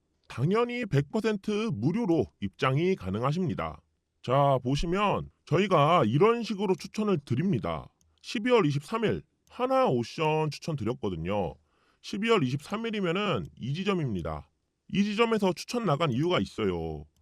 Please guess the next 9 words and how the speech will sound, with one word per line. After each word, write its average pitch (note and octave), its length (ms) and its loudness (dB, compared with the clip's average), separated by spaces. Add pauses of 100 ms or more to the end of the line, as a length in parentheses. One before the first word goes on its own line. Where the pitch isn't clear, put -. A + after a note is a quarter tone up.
(100)
쌍바닥을 G#3+ 640 0
잡고 C#3 800 0
올라오는 F3 480 2
과정에서 A#2+ 800 -2
이 C#3+ 80 0
가운데 D#3+ 480 0
매물 C#3 320 0
라인 C#3+ 300 0
여기를 D3 500 0